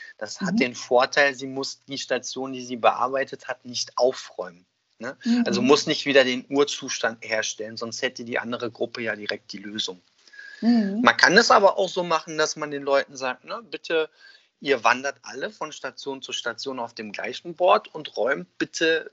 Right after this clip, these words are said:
Speaker 1: zum Ende immer wieder auf und setzt den Ursprungszustand eurer Station zurück. Das geht
Speaker 2: Oder
Speaker 1: auch.
Speaker 2: legt eine, oder legt eine Kopie an, ne? Also ich lasse bei mir ganz oft, ich leg oft ein, eine Vorlage quasi an und dann kann sich das jeder kopieren und dann seine Kopie quasi,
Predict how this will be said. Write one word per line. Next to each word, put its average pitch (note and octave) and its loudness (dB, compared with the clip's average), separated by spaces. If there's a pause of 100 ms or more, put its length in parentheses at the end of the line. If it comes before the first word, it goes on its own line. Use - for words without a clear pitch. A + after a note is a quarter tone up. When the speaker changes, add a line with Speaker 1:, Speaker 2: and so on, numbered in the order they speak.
Speaker 1:
zum B2+ -6
Ende C#3+ -4
immer D3+ -4
wieder C3 -2
auf C#3+ 0
und B2 -12
setzt - -8
den A#2+ -10
Ursprungszustand A2+ -6
eurer G#2+ -4
Station - -10
zurück. - -12 (320)
Das - -8
geht - 4
Speaker 2:
Oder G3+ 6
Speaker 1:
auch. F#3 0
Speaker 2:
legt G3+ 0
eine, F#3 2
oder G3 4
legt G3+ 0
eine E3+ 0
Kopie - -2
an, D#3+ -2
ne? G3+ -2
Also F3+ -2
ich F3 -8
lasse F3+ -2
bei F3+ 0
mir F#3+ -2
ganz F#3 -2
oft, - -8
ich - -10
leg F#3+ -2
oft - 0
ein, F#3 -2
eine F3 -2 (280)
Vorlage A#3 0
quasi A3 -4
an A#3 2
und F#3+ -4
dann F3+ 0
kann F#3+ -4
sich F#3 -8
das F3+ -10
jeder F3+ 2
kopieren F3+ -2
und D#3 -8
dann E3 -2
seine E3 -2
Kopie - -12
quasi, - -10